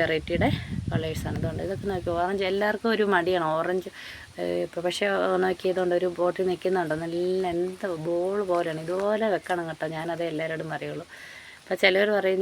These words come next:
ഞങ്ങളുടെ ഇവിടെ ഒന്നും പിടിക്കത്തില്ല. അങ്ങനെയൊന്നുമില്ല. നിങ്ങളിതൊന്ന് വെച്ചിട്ട് അത്യാവശ്യം ഒന്ന് വളമൊക്കെ ചെയ്ത് കൊടുത്തേ. അത് ഒക്കെ നല്ല രീതിയിലൊന്ന് കെയർ ചെയ്താൽ ന-, ഇതുപോലെ തന്നെ അടിപൊളിയായിട്ട് വരും. കണ്ടോ, നല്ല ബുഷായിട്ട് ഒത്തിരി ഒക്കെ ഹൈറ്റൊന്നും ഇല്ല, ഒരടിക്കുള്ളൊന്നും വരത്തില്ല.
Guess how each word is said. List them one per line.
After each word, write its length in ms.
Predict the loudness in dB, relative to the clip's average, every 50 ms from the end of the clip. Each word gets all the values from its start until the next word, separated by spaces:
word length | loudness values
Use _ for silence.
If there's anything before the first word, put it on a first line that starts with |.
| 2
ഞങ്ങളുടെ 300 | 2 2 2 2 4 4 4 6
ഇവിടെ 140 | 8 8 6
ഒന്നും 160 | 6 4 2 2 0
പിടിക്കത്തില്ല. 380 | 2 2 0 -2 0 -2 -2 -2
അങ്ങനെയൊന്നുമില്ല. 600 | -2 0 0 0 2 2 2 2 0 0 -2 -4 -6 -8 -10 -14 -18 -20 -20 -20 -20 -20 -12 -6
നിങ്ങളിതൊന്ന് 460 | -4 -2 0 2 2 2 2 2 2 2
വെച്ചിട്ട് 280 | 0 0 0 0 0 0 0
അത്യാവശ്യം 400 | 2 2 2 2 2 2 2 2
ഒന്ന് 100 | 2 4 2
വളമൊക്കെ 340 | 4 4 4 4 4 2 0 0
ചെയ്ത് 220 | 2 2 2 4 4 4
കൊടുത്തേ. 300 | 4 2 2 -2 -6 -6 -6 -10 -14 -10 -8 -6
അത് 120 | -4 -4 -4 -4 -6 -10 -16 -16
ഒക്കെ 160 | -12 -8 -6 -4 -4
നല്ല 340 | -2 0 0 0 0 0 2 2
രീതിയിലൊന്ന് 420 | 2 2 4 2 2 2 2 0 0 0
കെയർ 200 | 0 0 0 2 2
ചെയ്താൽ 280 | 0 0 0 0 -2 -2 -4
ന-, 100 | -4 -4 -4
ഇതുപോലെ 420 | -4 -2 0 0 2 2 2 2 2 0
തന്നെ 200 | 0 0 -4 -6 -6 -10 -12 -12 -10 -8
അടിപൊളിയായിട്ട് 520 | -6 -4 -4 -2 -2 -2 -2 -2 -4 -4 -4
വരും. 160 | -4 -6 -8 -12 -18 -18 -20 -20 -20 -20 -20 -20 -20 -20 -20 -12
കണ്ടോ, 240 | -8 -8 -6 -6 -8 -10 -14 -20 -20 _ -20 _ _ -20 _ -20 -20 -20 -20 _ _ _ _ _ _ -20 -18 -18 -16 -14 -12 -8 -4
നല്ല 280 | -2 0 2 2 2 2 0 -2
ബുഷായിട്ട് 340 | -4 -2 -2 -2 -2 -2 -4
ഒത്തിരി 280 | -4 -4 -2 2 2 2 0 0 -4 -10
ഒക്കെ 220 | -6 -4 -2 -2 0 2 2
ഹൈറ്റൊന്നും 480 | 2 2 2 0 -2 -2 -2 -2 -2 -2
ഇല്ല, 100 | -2 -2 0 0
ഒരടിക്കുള്ളൊന്നും 680 | 2 2 2 0 -2 -4 -4 -4 -4 -4 -6 -6 -4 -4 -4
വരത്തില്ല. 360 | -6 -8 -8 -6 -4 -4